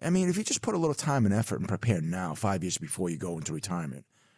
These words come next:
versus, you know, "Well, I'm six months away. What do I do now?" Generally, that picture is gonna be a lot better. You know, we look at, we help people look at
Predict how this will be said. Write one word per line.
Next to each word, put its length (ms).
versus, 420
you 80
know, 280
"Well, 340
I'm 140
six 280
months 160
away. 200
What 140
do 80
I 100
do 100
now?" 480
Generally, 380
that 160
picture 260
is 240
gonna 180
be 140
a 80
lot 240
better. 180
You 80
know, 80
we 120
look 200
at, 120
we 120
help 160
people 240
look 180
at 140